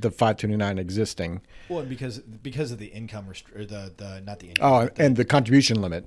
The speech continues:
Speaker 2: Yeah.
Speaker 1: two thousand dollars.
Speaker 2: Two thousand dollars per child for the year.
Speaker 1: Um, and then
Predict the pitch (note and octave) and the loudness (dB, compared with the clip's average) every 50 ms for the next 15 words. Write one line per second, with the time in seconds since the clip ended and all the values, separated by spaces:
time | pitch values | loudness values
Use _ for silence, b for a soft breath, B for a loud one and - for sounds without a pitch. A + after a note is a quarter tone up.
0 | - - C3+ C3 A2+ G2 F2+ - B2+ G#2+ B2 G#2 G2+ G2 F2+ F#2+ F#2 G2+ G2 F#2 | -10 -8 -6 -4 -4 -2 0 0 2 2 2 2 2 0 -2 -2 -2 0 0 0
1 | F2 B2+ A#2 A2 A#2 A2 A2 G#2+ A2 G#2 G2 - - - G#2+ G2 - G#2 F#2+ F#2+ | 0 -2 -2 -2 -4 -4 -6 -6 -8 -10 -10 -12 -12 -12 -12 -10 -10 -10 -10 -10
2 | F#2+ F#2+ F#2 F2 E2+ F2+ - - - - - - G2 F2 F#2 F#2+ F#2+ F#2 F2+ E2 | -12 -12 -14 -16 -18 -20 -20 -20 -20 -20 -18 -16 -16 -14 -14 -14 -14 -14 -14 -16
3 | D#2 E2 - b b b b b b b b b b b b b b - B2+ B2 | -18 -20 -20 b b b b b b b b b b b b b b 4 6 6
4 | B2 B2 B2+ C#3 E3+ F3+ F3 F3 E3+ | 6 8 10 12 12 12 10 8 0